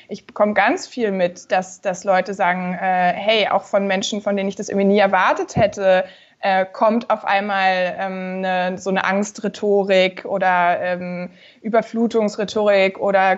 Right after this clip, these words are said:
äh, alle sind jetzt kriminell und wir können nicht mehr auf die Straße gehen. Also diese Narrative verfangen.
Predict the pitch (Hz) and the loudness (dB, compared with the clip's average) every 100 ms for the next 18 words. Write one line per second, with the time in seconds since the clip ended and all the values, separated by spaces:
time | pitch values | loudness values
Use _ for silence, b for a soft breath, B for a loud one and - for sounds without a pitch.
0 | - 220 180 180 123 - - - 226 226 | -2 -8 -8 -8 -10 -8 -2 0 2 0
1 | 220 214 202 - 226 220 196 202 208 202 | -2 -4 -6 -2 0 2 4 4 2 -2
2 | 208 220 214 214 - 214 - 190 196 208 | -2 -4 -2 -2 -2 -4 -4 0 0 -2
3 | 208 202 196 196 196 208 214 208 214 294 | -4 -4 -2 -2 -2 -2 -2 0 2 2
4 | 277 254 226 226 - 196 - 196 202 240 | 0 -2 -2 -4 -4 -6 -2 -4 -2 -2